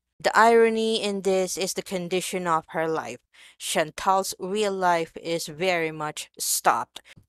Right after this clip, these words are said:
Returning to the train wreck she left behind with tax debt, broke down car, and the temptations of old habits. Add to that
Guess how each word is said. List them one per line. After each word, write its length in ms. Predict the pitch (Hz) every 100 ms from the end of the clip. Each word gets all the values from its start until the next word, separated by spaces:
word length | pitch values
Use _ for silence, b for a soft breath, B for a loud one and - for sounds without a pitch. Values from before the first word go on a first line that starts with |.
| 196
Returning 480 | 220 214 247 254 254
to 120 | 240
the 120 | 196 190
train 320 | 214 214 220
wreck 240 | 202 196
she 260 | - - 240
left 320 | 220 202 170
behind 500 | 185 180 180 175 160
with 240 | 160 160
tax 300 | - 214 214
debt, 440 | - 170 160 160 _ _
broke 320 | 156 220 220 -
down 300 | 196 196 196
car, 360 | - 196 185 175
and 200 | 165 160
the 80 |
temptations 760 | - 175 151 - 208 - 202 202
of 140 | 185
old 260 | 151 165 160
habits. 560 | 156 139 120 - - - B B B B
Add 340 | 247 294 285 208 _
to 160 | 233 202
that 380 | 214 208 202